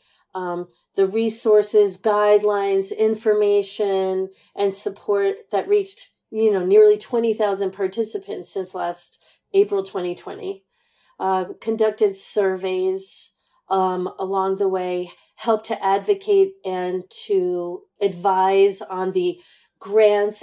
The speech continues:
and loan programs that were coming in, such as the, um,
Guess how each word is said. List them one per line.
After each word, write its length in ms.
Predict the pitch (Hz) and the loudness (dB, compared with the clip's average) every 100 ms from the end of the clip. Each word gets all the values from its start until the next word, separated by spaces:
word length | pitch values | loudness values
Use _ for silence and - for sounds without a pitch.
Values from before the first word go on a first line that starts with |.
| - | -8
and 240 | 180 180 | -6 -4
loan 300 | 180 196 202 | -2 0 -2
programs 840 | - 208 202 208 202 196 202 - | -2 -2 0 0 -4 -4 -4 -4
that 240 | - 202 202 | -2 0 0
were 160 | 196 | -2
coming 440 | 190 - 196 196 190 | -4 -4 -2 0 0
in, 180 | 196 190 | 0 -2
such 300 | - 180 196 | -6 -6 -2
as 280 | 190 180 - _ _ | -2 -4 -10 _ _
the, 300 | - 196 185 - _ _ _ | 0 2 2 -2 _ _ _
um, 400 | 175 175 160 170 | -8 -6 -8 -10